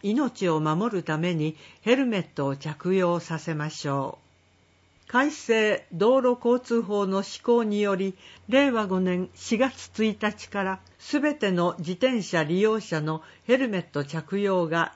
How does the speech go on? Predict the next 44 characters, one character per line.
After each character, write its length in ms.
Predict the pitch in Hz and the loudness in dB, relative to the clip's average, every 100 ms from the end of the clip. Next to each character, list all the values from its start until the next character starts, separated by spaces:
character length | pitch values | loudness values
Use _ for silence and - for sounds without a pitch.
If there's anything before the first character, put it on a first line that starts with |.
| - | -4
努 180 | 160 | 0
力 280 | 185 240 240 | 2 0 -2
義 100 | 214 185 | -4 0
務 180 | 196 | -2
化 140 | 196 190 | -2 -4
さ 180 | - 160 | -4 -4
れ 120 | 151 | -2
ま 140 | 147 | -4
し 180 | 170 - | -8 -8
た。 200 | - 143 - _ _ _ _ _ _ _ _ | -6 -8 -10 _ _ _ _ _ _ _ _
警 180 | 254 254 | 4 4
察 320 | 254 233 - | 4 0 -2
庁 220 | - 180 | 0 0
の 140 | 170 175 | 2 -2
調 280 | - 196 | -2 -4
べ 140 | 196 196 | -2 -2
で 100 | 175 | 0
は、 240 | 170 170 - - - | 0 -4 -8 -20 2
令 220 | 226 285 | 4 6
和 140 | 226 | 4
六 260 | 185 190 269 | 2 0 -2
年 280 | 269 254 190 | -2 -2 -2
ま 120 | 170 | -2
で 140 | 151 | -2
の 240 | 147 147 156 160 | 0 -2 -4 -2
五 160 | 165 | 0
年 240 | 190 254 196 | 0 -2 -4
間 260 | 156 143 | -4 -4
に 120 | 135 | -6
発 220 | 135 151 - | -8 -10 -8
生 280 | - 180 | -2 -2
し 160 | 170 - | -2 -6
た 200 | 165 165 - - - | -6 -6 -8 -20 -10
自 140 | 160 | -6
転 240 | 170 226 208 | 2 4 4
車 200 | - 160 | 0 0
の 220 | 160 165 | 0 -2
死 240 | - 190 | -4 -2
亡 240 | 180 233 226 | 2 2 2
事 120 | 214 | 0
故 160 | 208 175 | -2 -2
の 160 | 147 | 0
う 100 | 143 | -2
ち、 300 | 139 - 156 | -6 -8 -10